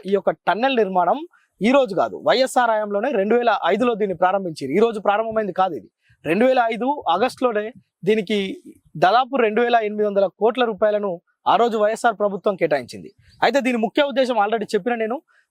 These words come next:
శ్రీశైలం డ్యామ్ నుంచి నల్-, ఉమ్మడి నల్గొండ జిల్లాతో పాటు హైదరాబాద్ ప్రాంతానికి ముప్పై టీఎంసీల నీరు అందించే మహాలక్ష్యం ఈ యొక్క ప్రాజెక్టు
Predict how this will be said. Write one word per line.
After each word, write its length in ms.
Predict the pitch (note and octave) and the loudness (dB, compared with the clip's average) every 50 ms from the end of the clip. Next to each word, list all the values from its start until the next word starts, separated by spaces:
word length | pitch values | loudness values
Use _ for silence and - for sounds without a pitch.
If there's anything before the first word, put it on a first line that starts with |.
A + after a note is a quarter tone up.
| _ _ D3 - _ _ _ _ | _ _ -20 -20 _ _ _ _
శ్రీశైలం 640 | - - - C#4+ C#4 - D#4 C#4+ C#4 C4+ B3+ B3 - _ _ _ _ D3+ _ - A#2 D3+ D#3 | 0 2 2 2 4 4 2 2 2 -2 -6 -10 -18 _ _ _ _ -20 _ -8 -8 -8 -2
డ్యామ్ 300 | C#3 F3+ G3 A3+ C4+ C4 | 2 2 2 2 2 0
నుంచి 520 | B3 A#3+ G#3+ F3 - C4 D#4+ F4 A#3 - D#3+ | 0 -2 -2 0 0 0 0 0 0 -2 -2
నల్-, 360 | E3 E3 E3+ F#3 - G3+ E3+ - _ | 0 0 0 0 -4 -10 -14 -10 _
ఉమ్మడి 280 | E3 F3 G3+ B3+ C#4 C#4 | -4 2 2 4 4 4
నల్గొండ 360 | B3 A3+ A3 G#3 A#3 A3 A3 | 2 0 0 0 0 0 0
జిల్లాతో 380 | F#3 F#3+ G3+ G3+ G3 E3+ F#3+ | 0 2 0 0 2 0 -2
పాటు 360 | F3 E3 F3+ F3+ F3+ C#4+ E4+ F#4 _ _ _ _ _ _ _ _ _ - | 0 2 0 0 0 -4 -6 -6 _ _ _ _ _ _ _ _ _ 0
హైదరాబాద్ 460 | G3 B3 B3 D4+ D4+ D#4 C#4+ C4+ G#3 | 0 2 2 0 2 2 0 0 2
ప్రాంతానికి 640 | A3+ A3 G#3+ G3+ G#3+ G#3+ G#3 G3 - C4 A3+ A3+ D4+ A#3 | 0 0 0 2 -2 -2 -2 -4 -6 -8 -8 -8 -6 -4
ముప్పై 320 | F#3+ G#3 - _ D4 C#4+ | -4 -4 2 _ 0 0
టీఎంసీల 420 | C#4 G#3 C4 A#3+ A3+ G#3+ - A3+ A3 | 2 -2 -2 -4 -4 -4 -2 -2 -2
నీరు 240 | G3 F#3 G#3 A#3 | -2 -2 0 0
అందించే 440 | A#3 G#3+ G3+ G3+ G3 E3 - G#3 G#3+ | 0 0 0 -6 -8 -2 -2 -2 -2
మహాలక్ష్యం 680 | G#3+ F3 D#3+ E3+ E3 A3+ A#3+ A3+ G3+ - - A3+ A#3+ C4+ _ - | -2 0 0 2 2 2 2 2 -2 -2 -4 -6 -6 -8 _ -2
ఈ 40 | G3 | 0
యొక్క 200 | F3+ F3 - - | 0 0 0 -2
ప్రాజెక్టు 560 | D3+ F3 F3 F3+ F#3 F#3 - - E3+ C#3+ B2+ | 0 0 0 0 0 -6 -6 -4 -4 -4 -4